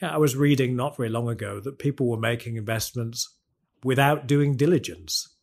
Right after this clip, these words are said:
because there was s-, such a froth around everything, uh, that there wasn't time for diligence. And as a consequence, people genuinely don't know what they are buying into.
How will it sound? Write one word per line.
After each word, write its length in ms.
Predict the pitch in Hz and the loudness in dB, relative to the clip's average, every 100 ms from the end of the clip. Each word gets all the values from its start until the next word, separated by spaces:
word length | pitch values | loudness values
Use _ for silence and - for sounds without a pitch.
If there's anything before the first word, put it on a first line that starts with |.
| _ _ | _ _
because 340 | 131 135 123 - | -4 0 0 0
there 160 | 139 | 2
was 220 | 131 123 | 2 2
s-, 400 | - - - - - | 2 0 0 -2 -4
such 380 | - 170 - 143 | 2 2 2 -2
a 80 | |
froth 580 | 117 - - 175 170 - | -4 -6 -2 2 2 2
around 360 | 131 104 104 98 | 0 0 -2 -4
everything, 500 | 95 92 98 92 113 _ - - - _ _ _ _ - | -10 -10 -12 -12 -14 _ -20 -20 -20 _ _ _ _ -14
uh, 60 | |
that 120 | 143 160 | -10 0
there 100 | 160 | 6
wasn't 360 | 180 175 156 | 6 6 0
time 400 | - 175 180 170 | 0 4 6 6
for 120 | 139 | 4
diligence. 720 | 113 104 98 98 92 90 - - _ _ _ _ - | -2 -6 -8 -10 -10 -4 -4 -4 _ _ _ _ -2
And 80 | 143 | 2
as 120 | 139 | 2
a 40 | |
consequence, 640 | 131 185 175 - 143 127 120 | 2 4 4 4 2 0 0
people 380 | - 170 160 | 2 2 4
genuinely 760 | 120 104 127 143 139 107 104 104 | 0 2 2 4 2 -2 -6 -8
don't 320 | 98 110 110 | -2 -2 -4
know 180 | 104 104 | -8 -8
what 280 | 101 110 110 | -8 -10 -10
they 160 | 104 | -10
are 280 | 101 98 98 95 - | -10 -10 -12 -16 0
buying 380 | 139 160 127 120 | 4 6 4 4
into. 580 | 160 147 - 87 92 | 4 4 0 -8 -14